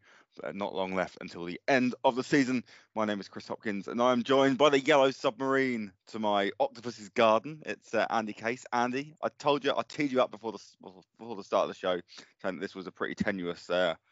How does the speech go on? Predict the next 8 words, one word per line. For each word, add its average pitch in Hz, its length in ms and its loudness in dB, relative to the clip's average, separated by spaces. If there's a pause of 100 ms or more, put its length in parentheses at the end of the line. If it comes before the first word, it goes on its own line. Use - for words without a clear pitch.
(140)
tenuous 104 320 -4
intro, 95 460 -2 (460)
um, 101 280 -2
but 110 260 0
we 113 260 -2
are 117 380 2 (440)
recording 123 580 0
during 117 680 4